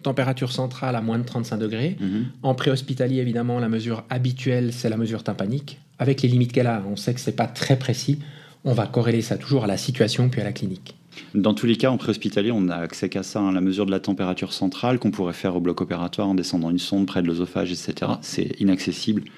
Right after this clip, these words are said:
Speaker 2: en préhosp.
Speaker 1: C'est compliqué et puis c'est pas toujours très fiable.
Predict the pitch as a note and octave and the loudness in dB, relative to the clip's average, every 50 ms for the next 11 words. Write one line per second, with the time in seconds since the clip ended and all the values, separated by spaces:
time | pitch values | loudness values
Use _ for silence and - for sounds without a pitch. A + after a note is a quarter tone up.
0 | - - - - C3+ - - F#2+ F#2 E2 - - - B2 - D3 D3 D3 D3+ D3 | -20 -12 -10 -10 -6 -4 -2 -2 -2 -2 0 0 0 2 4 4 4 4 2 0
1 | D3 - C#3+ C#3 C#3 C#3+ C#3+ C3+ - - B2 - - - C3+ B2+ - - A2+ - | 2 4 4 6 6 6 4 2 0 -2 -6 -6 -4 -6 -4 -4 -4 -4 -4 -2
2 | - C#3 D3 D3+ D3 - D3+ C#3 C3 C3 C3+ C3+ C3+ C3+ C3 - - - - - | -2 0 0 0 0 0 0 0 2 4 4 4 4 4 2 -2 -6 -6 -2 0
3 | B2 A#2+ B2 - A2+ G#2+ G#2 - - A2 A2 | 0 0 0 -2 -4 -6 -6 -8 -10 -12 -14